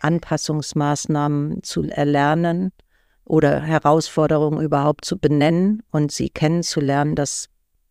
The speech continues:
finde ich persönlich ist eine Sache, die auch in der Schule einen Platz finden muss.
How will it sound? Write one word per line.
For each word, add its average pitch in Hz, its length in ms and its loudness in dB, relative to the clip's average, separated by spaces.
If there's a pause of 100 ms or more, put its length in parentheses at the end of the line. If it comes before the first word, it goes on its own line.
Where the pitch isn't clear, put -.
(140)
finde 156 260 0
ich - 160 -6
persönlich 151 440 0
ist - 160 -6
eine 147 260 0
Sache, 147 300 -2
die - 160 -4
auch 143 240 -4
in - 140 -2
der 147 100 0
Schule 147 460 -2 (140)
einen 135 160 -4
Platz - 340 -6
finden - 380 -8
muss. 151 300 -10